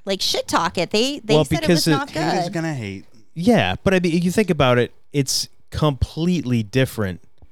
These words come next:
Speaker 2: than the first one. The
Speaker 1: Yeah.
Speaker 2: first one's in a jungle. It's got Arnold. It's, this one is, it, it's, you could say, in a concrete jungle, right? It's in the city.
Speaker 1: Yeah.
Speaker 3: That's right.
Speaker 2: And it's completely different. You have police officers, gangs,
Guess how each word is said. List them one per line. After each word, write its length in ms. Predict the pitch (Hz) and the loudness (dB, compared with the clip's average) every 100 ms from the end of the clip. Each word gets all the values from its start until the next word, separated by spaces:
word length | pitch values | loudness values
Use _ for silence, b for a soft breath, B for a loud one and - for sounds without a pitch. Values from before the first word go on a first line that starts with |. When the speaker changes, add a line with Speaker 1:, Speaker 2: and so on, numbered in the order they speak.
| - - - | -20 -20 -4
Speaker 2:
than 220 | 123 120 | 0 2
the 60 | 107 | 2
first 380 | - 135 120 - | 0 0 0 -2
one. 80 | |
The 60 | 147 | -2
Speaker 1:
Yeah. 60 | 185 | 0
Speaker 2:
first 200 | 151 151 | 0 0
one's 140 | 127 | -2
in 100 | 107 | -4
a 80 | 92 | -8
jungle. 580 | 90 147 147 143 143 123 | -4 2 2 4 2 2
It's 120 | 107 | 0
got 220 | - 65 - | -10 -14 -8
Arnold. 640 | 147 143 143 139 139 139 120 | -2 2 2 2 2 2 -2
It's, 340 | 98 - - - b b b b - - | -6 -6 -6 -12 b b b b -20 -20
this 460 | 131 147 156 190 | -16 -2 2 2
one 180 | 147 131 | 4 4
is, 240 | 123 113 - - - | 4 0 -6 -16 -6
it, 200 | 143 135 | -4 -2
it's, 360 | 131 107 - - - | -2 -2 -4 -6 -4
you 240 | 123 123 | 0 0
could 160 | 120 - | 0 0
say, 160 | 123 | 2
in 100 | 123 | 2
a 40 | 131 | 0
concrete 520 | - 160 180 123 98 | 0 0 0 -2 0
jungle, 380 | 113 101 87 85 | -2 -4 -4 -6
right? 180 | 104 139 | -2 -2
It's 140 | - | -2
in 80 | 127 | -2
the 80 | 127 | -2
city. 380 | - 156 95 87 | 0 0 -2 -4
Speaker 1:
Yeah. 140 | 254 453 494 | -6 -4 -4
Speaker 3:
That's 20 | |
right. 220 | 240 254 123 | -4 -4 -2
Speaker 2:
And 80 | 120 | -2
it's 160 | - | 0
completely 520 | - 131 - 139 135 | -2 -2 -2 0 0
different. 300 | 135 143 117 | 0 -2 -2
You 80 | 101 | -2
have 160 | 101 - | -2 -4
police 480 | - 107 131 117 127 | -6 -4 -2 -2 -2
officers, 540 | 117 117 - 120 104 - | -2 -4 -4 -4 -4 -8
gangs, 920 | - 120 120 120 117 120 117 110 110 | -4 -2 0 -2 -2 -4 -6 -6 -8